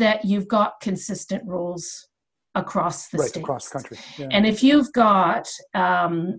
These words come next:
Speaker 1: a sector that is predominantly privately owned,
Speaker 2: Mm-hmm.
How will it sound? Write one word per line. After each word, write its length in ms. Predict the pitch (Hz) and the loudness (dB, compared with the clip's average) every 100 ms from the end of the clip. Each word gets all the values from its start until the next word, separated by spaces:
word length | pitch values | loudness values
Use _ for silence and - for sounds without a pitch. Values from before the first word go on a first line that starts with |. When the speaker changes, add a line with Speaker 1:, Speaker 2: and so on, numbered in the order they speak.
| - | -8
Speaker 1:
a 100 | 180 | -8
sector 520 | - - 214 214 180 | -4 -2 -2 -2 -4
that 220 | 165 165 | -4 -2
is 180 | 165 160 - | -2 -4 -8
predominantly 680 | 165 156 214 240 202 160 156 | -4 2 6 4 4 -2 -6
privately 640 | - 180 196 196 170 165 170 | -4 2 2 2 -4 -2 0
owned, 400 | 214 156 156 - - _ _ - | 0 -2 -8 -14 -20 _ _ -10
Speaker 2:
Mm-hmm. 180 | 156 | -6